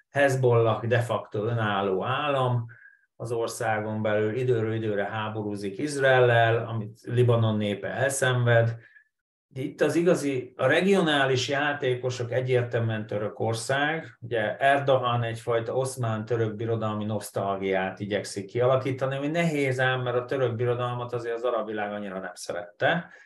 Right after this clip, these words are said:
Úgyhogy Erdogan néha igen meredekeket lép ennek érdekében, hogy amikor bejelentették például, hogy a,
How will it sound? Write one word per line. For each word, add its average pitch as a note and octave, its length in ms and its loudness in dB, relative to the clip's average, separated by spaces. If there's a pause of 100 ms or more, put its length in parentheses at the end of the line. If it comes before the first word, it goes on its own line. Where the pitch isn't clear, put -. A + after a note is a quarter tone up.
(880)
Úgyhogy D3 180 -2
Erdogan D#3 680 4
néha C#3 360 -2
igen C3+ 280 -2
meredekeket A#2 680 0
lép A2+ 280 -2
ennek A2 300 -2
érdekében, B2+ 640 2
hogy B2 100 0
amikor A#2+ 340 -2
bejelentették A#2 1000 -2
például, A2+ 340 2
hogy A2 160 0
a, A2 400 -2